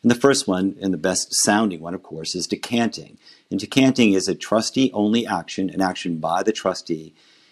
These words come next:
to take the trust assets and pour them, like a decanter of wine,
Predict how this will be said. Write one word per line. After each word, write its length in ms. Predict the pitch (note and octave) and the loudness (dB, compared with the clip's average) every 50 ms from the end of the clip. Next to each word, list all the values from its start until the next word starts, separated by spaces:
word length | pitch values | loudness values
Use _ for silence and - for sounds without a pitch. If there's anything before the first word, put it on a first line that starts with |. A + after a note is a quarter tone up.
| _ _ - | _ _ -6
to 100 | - - | -6 -6
take 320 | - - - A#2+ B2 A#2+ - | -4 0 2 2 2 2 0
the 60 | A2+ | -4
trust 340 | - - - G2+ G#2+ - - | -4 0 0 0 0 2 0
assets 500 | F#2 F2 F2 F2 - F#2+ F2 - - - _ - | -2 -2 -2 -2 -4 -4 -4 -4 -6 -10 _ -6
and 260 | G2 G2 F#2+ F#2 F#2 | -4 -4 -4 -4 -8
pour 420 | - - - - C3 C3+ C#3+ C3+ A2+ | -12 -14 -6 -2 2 4 6 6 4
them, 380 | F2 F2 D#2+ D#2+ E2+ F#2+ F#2 | 4 2 0 0 -2 -4 -2
like 220 | E2+ E2+ - - - | -2 -2 -2 0 0
a 40 | |
decanter 480 | E2+ D#2 F2 - - F2+ E2+ F2 - A2+ | -2 -2 -2 -4 -2 -4 -4 -2 2 0
of 120 | A2 F2+ | 0 0
wine, 480 | F2+ E2 E2+ E2+ D#2+ D#2+ E2 E2+ G2 | 2 0 2 2 2 0 0 -2 -4